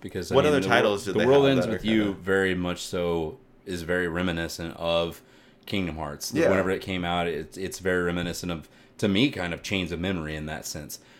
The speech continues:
Speaker 2: I
Speaker 1: Game-,
Speaker 2: gotcha.
Speaker 1: not necessarily full on gameplay wise, but just the, the, it came out around the same time frame. Um, if you were looking at other Square Enix properties,
Speaker 2: I
Speaker 1: you
Speaker 2: am.
Speaker 1: could get, like, uh, Secret of Mana.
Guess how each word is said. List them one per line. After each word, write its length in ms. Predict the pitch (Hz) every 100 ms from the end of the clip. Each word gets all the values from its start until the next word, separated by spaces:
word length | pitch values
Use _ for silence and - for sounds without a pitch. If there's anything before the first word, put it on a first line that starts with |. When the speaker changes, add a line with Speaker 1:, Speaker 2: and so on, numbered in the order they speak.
| -
Speaker 2:
I 120 | - 110
Speaker 1:
Game-, 260 | 107 104
Speaker 2:
gotcha. 120 | 107
Speaker 1:
not 180 | 104 107
necessarily 440 | 104 95 - 113 98
full 220 | - 107
on 180 | 90 87
gameplay 400 | 87 95 123 117
wise, 300 | 113 123 107
but 240 | 92 -
just 220 | - -
the, 100 | 101
the, 340 | 95 113 107 104
it 80 | 110
came 200 | 117 117
out 140 | 117
around 160 | 113 101
the 60 |
same 240 | 92 98 90
time 260 | 90 87
frame. 380 | 90 98 92 95 - - - -
Um, 540 | 90 90 90 85 82 82 -
if 160 | 104
you 80 | 104
were 60 | 101
looking 260 | 110 120
at 80 | 101
other 200 | 92 85
Square 300 | - 90 90
Enix 180 | 98 -
properties, 380 | 104 98 107 101
Speaker 2:
I 40 |
Speaker 1:
you 40 |
Speaker 2:
am. 60 | 104
Speaker 1:
could 100 | 101
get, 160 | 101 92
like, 320 | 87 85 -
uh, 680 | 92 85 82 80 78 76 80
Secret 340 | - 104 95
of 80 | 85
Mana. 480 | 78 87 95 101